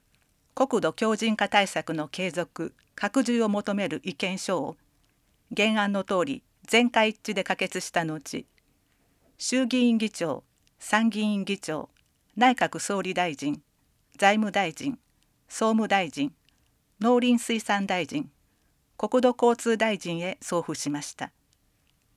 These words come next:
内容は次の通りです。近年、地震、台風、豪雨等の大規模自然災害による被害が全国で相次ぐ中、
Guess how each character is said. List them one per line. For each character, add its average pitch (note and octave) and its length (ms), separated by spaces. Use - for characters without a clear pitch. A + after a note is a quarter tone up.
内 A3+ 260
容 A3+ 180
は G3 180
次 B3 220
の F#3+ 140
通 F3 200
り D3 120
で C3+ 100
す。 - 220
近 C4+ 300
年、 D#3+ 200
地 G#3+ 100
震、 A3 360
台 G#3+ 220
風、 G3 360
豪 B3+ 200
雨 F#3+ 100
等 F3 280
の D3+ 200
大 B3 180
規 C4+ 160
模 F#3 100
自 - 160
然 B3 200
災 A#3+ 240
害 F3+ 180
に D#3 80
よ D#3+ 140
る D#3 180
被 B3+ 140
害 F#3 240
が D#3 200
全 B3+ 240
国 F#3 200
で D#3+ 140
相 A3 180
次 F3+ 220
ぐ D#3+ 60
中、 D3+ 360